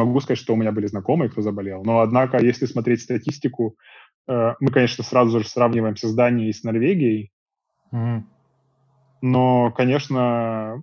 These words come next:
Speaker 1: очень много идет критики государства по поводу того, что в Швеции, ну, в десятки раз больше заболевших и в десятки раз больше умерших
Speaker 2: Мгм.
Speaker 1: по причине того, что Швеция не вводила никакие ограничения.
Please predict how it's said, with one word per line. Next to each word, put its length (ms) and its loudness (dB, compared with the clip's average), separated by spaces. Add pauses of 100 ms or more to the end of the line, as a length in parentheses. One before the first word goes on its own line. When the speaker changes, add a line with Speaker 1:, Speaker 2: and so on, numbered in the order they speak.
Speaker 1:
очень 280 -2
много 560 2
идет 220 -2
критики 380 -4
государства 680 -4
по 160 -6
поводу 320 -6
того, 260 -4
что 420 -6 (960)
в 60 -16
Швеции, 840 0
ну, 280 -2 (800)
в 100 -4
десятки 520 2
раз 260 4
больше 340 0
заболевших 680 -4 (420)
и 60 0
в 60 -4
десятки 460 2
раз 240 4
больше 720 0
умерших 580 -2 (520)
Speaker 2:
Мгм. 380 0 (600)
Speaker 1:
по 80 2
причине 440 0
того, 280 2
что 160 -6
Швеция 400 -6
не 120 -4
вводила 500 -2
никакие 500 -4
ограничения. 680 -6